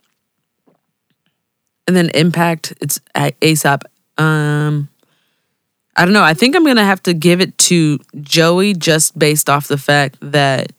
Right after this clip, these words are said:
I like that he can do, well, fuck, this is hard because both of them can do about the same things.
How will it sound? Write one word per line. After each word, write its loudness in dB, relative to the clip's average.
I 4
like -2
that 0
he 0
can -2
do, 0
well, -2
fuck, 0
this -2
is -2
hard 4
because 0
both 2
of 4
them 0
can 2
do 2
about 2
the 0
same 2
things. -2